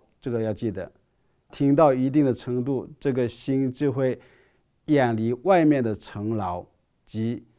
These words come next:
一切相对的境界啊，这就叫做出于文中日流往所啊。这八个字你们要好好把它记起来。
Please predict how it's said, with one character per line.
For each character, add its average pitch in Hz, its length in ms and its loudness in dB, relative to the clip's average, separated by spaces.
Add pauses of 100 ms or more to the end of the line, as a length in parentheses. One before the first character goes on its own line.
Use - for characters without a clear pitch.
(240)
一 117 180 -4
切 135 320 -4 (120)
相 110 540 -6
对 117 200 -6
的 95 160 -12
境 113 420 -12
界 98 320 -14
啊， - 440 -20 (200)
这 147 140 0
就 120 180 -2
叫 107 220 -2
做 110 260 -6 (300)
出 151 380 4
于 120 680 2
文 101 400 -6
中 101 460 -8
日 120 380 -4
流 95 260 -8
往 87 480 -10
所 - 340 -18
啊。 - 280 -20 (120)
这 123 140 -6
八 110 200 -4
个 113 140 -4
字 107 340 -12 (380)
你 104 80 -14
们 104 80 -8
要 107 120 -6
好 95 180 -10
好 95 60 -6
把 85 180 -8
它 - 20 -14
记 98 220 -12
起 - 180 -18
来。 69 180 -20